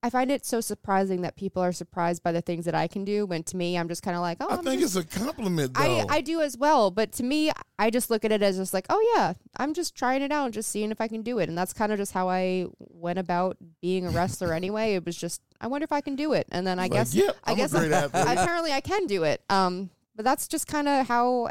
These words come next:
Speaker 1: anything I've ever done in wrestling has ever been. It's just like, "I wonder if I can do that. All right, I guess I can."
Speaker 2: Man,
Speaker 1: So I'm
Speaker 2: that's
Speaker 1: gonna do it
Speaker 2: awesome.
Speaker 1: now. So, yes, I do think anything is possible, and I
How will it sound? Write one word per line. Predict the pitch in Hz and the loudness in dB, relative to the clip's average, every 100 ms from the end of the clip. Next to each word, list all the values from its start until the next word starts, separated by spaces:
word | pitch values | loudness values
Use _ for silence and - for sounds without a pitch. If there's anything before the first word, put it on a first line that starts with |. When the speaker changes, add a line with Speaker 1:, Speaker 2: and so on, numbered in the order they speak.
| - | -2
Speaker 1:
anything | 202 226 233 214 | 0 0 0 0
I've | 196 | 0
ever | 190 190 | -2 0
done | 190 175 | -2 0
in | |
wrestling | 170 165 - 165 | -2 -2 -4 -6
has | 160 | -4
ever | 156 151 | -6 -6
been. | - - - | -6 -6 -8
It's | 165 | -10
just | 160 - | -10 -8
like, | 160 165 | -8 -6
"I | 202 | -6
wonder | 262 311 | -4 -6
if | 302 | -6
I | |
can | 294 285 | -8 -8
do | 311 | -6
that. | 233 - _ _ - | -6 -6 _ _ -14
All | 359 | -12
right, | 330 | -12
I | 254 | -12
guess | - | -12
I | 302 | -12
can." | 330 294 180 _ _ _ _ - | -10 -10 -12 _ _ _ _ -6
Speaker 2:
Man, | 214 | -2
Speaker 1:
So | 208 | 0
I'm | 220 | 0
Speaker 2:
that's | 262 | 0
Speaker 1:
gonna | 285 | -2
do | 359 285 | 0 0
it | |
Speaker 2:
awesome. | |
Speaker 1:
now. | 202 160 196 | 0 -4 -4
So, | - 190 180 - - - - - - _ - | 0 0 0 -2 -16 -20 -20 -20 -20 _ -6
yes, | 220 202 196 | 0 2 2
I | 190 | -2
do | 214 | -2
think | 202 190 | 0 -2
anything | 170 170 160 | -2 -4 -6
is | 151 | -6
possible, | 175 165 - 165 | -4 -4 -4 -6
and | 160 | -4
I | 156 156 | -4 -6